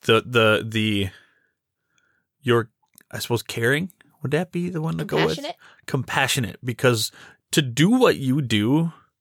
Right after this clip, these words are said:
Speaker 1: and not lose your mind. Like, I've seen some of the, the, the mostly women that you have
Speaker 2: Mm-hmm.
Speaker 1: worked with in the past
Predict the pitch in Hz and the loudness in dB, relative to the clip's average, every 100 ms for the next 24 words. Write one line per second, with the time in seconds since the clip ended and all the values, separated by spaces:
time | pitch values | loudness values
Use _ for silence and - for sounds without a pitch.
0 | _ _ _ _ 139 123 127 151 139 131 | _ _ _ _ 0 4 4 4 2 4
1 | 127 98 101 127 120 117 143 - 156 170 | 0 2 2 2 2 4 4 2 2 2
2 | - 147 131 107 104 117 113 107 113 110 | 2 2 2 -2 -4 0 2 4 2 2
3 | 104 98 - 120 139 143 127 131 110 101 | 4 2 0 2 2 4 4 4 4 0
4 | - 107 101 113 101 104 110 135 123 131 | 0 0 2 0 2 2 2 0 0 -2
5 | 110 - 95 113 - | -4 -4 -2 -2 -4